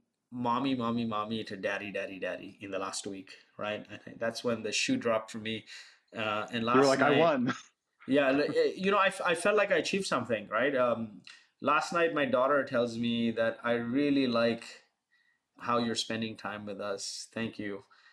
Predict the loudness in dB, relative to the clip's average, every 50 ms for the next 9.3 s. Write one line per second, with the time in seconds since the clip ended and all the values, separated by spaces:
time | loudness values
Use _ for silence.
0 | _ _ _ 0 2 4 4 4 2 -2 -4 0 2 2 2 2 0 0 0 -2
1 | -2 -4 -6 -4 0 2 2 2 4 4 4 4 2 0 -2 -4 -4 -2 -2 -2
2 | -2 -4 -6 -8 -8 -6 -4 -4 -4 -4 -2 -2 0 0 0 0 0 2 2 2
3 | 2 0 -4 -10 -16 _ _ _ _ -6 -2 -2 0 2 2 0 0 0 0 0
4 | 0 0 -2 -8 -16 -20 -20 -4 0 4 4 4 4 4 2 2 2 2 4 4
5 | 4 4 4 4 4 4 2 0 -4 -4 -2 2 4 4 4 4 4 2 2 2
6 | 2 2 2 2 0 0 2 0 0 2 2 2 0 0 0 0 -2 0 0 0
7 | 0 0 0 0 -2 -4 -2 -2 -2 -2 -4 -4 -6 -8 -12 -8 -6 -4 -4 -2
8 | -2 -2 0 0 0 2 2 0 2 2 0 0 2 0 -2 -2 -2 0 0 0
9 | 2 0 -2 -4 -6